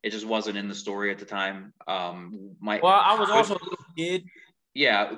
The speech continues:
Speaker 1: could we have gotten there eventually had it continued? Probably.
Speaker 2: Yeah.
Speaker 1: Um, have I since thought about, I've, I even came up with a story a couple years ago as, like, a one-time, well, no,
Speaker 2: Yeah.
Speaker 1: a couple years ago, I came up with a thing that was gonna be the return, like, a full season three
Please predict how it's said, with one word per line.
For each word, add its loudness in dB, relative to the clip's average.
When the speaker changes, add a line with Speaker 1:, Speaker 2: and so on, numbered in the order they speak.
Speaker 1:
could 2
we 6
have 2
gotten 2
there -2
eventually -4
had -2
it -6
continued? -10
Probably. -6
Speaker 2:
Yeah. 2
Speaker 1:
Um, -8
have 0
I 0
since -6
thought -2
about, 0
I've, -2
I 2
even 2
came -6
up -8
with -10
a -16
story -6
a -6
couple -6
years -6
ago -6
as, -2
like, -4
a 0
one-time, -2
well, -2
no, 4
Speaker 2:
Yeah. 2
Speaker 1:
a -8
couple -2
years 2
ago, 0
I 0
came -4
up -10
with -8
a -8
thing -4
that -4
was -12
gonna -4
be -6
the -6
return, -2
like, -8
a -8
full -6
season -8
three -6